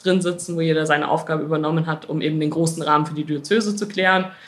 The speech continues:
Und dann gibt's aber in jedem Dekanat noch einen Co-Kreis, von dem wir eben vorher schon berichtet haben, dass wir beide bei der letzten Aktion in einem dieser Co-Kreise aktiv waren, die quasi wiederum versuchen,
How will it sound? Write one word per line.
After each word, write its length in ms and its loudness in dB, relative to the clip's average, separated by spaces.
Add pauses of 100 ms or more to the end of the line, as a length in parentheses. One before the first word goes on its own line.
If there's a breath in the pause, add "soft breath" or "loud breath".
(260 loud breath)
Und 200 0
dann 180 6
gibt's 220 0
aber 240 0
in 140 0
jedem 260 2
Dekanat 560 2
noch 140 -6
einen 180 -4
Co-Kreis, 580 4
von 100 -4
dem 140 0
wir 140 4
eben 180 0
vorher 220 -6
schon 180 -6
berichtet 400 -6
haben, 380 0 (120)
dass 220 -4
wir 100 0
beide 460 2
bei 100 -2
der 120 0
letzten 280 -2
Aktion 440 -2
in 80 -2
einem 180 0
dieser 220 -4
Co-Kreise 640 -2
aktiv 400 -8
waren, 260 4 (800 loud breath)
die 320 4
quasi 320 4
wiederum 400 6
versuchen, 640 0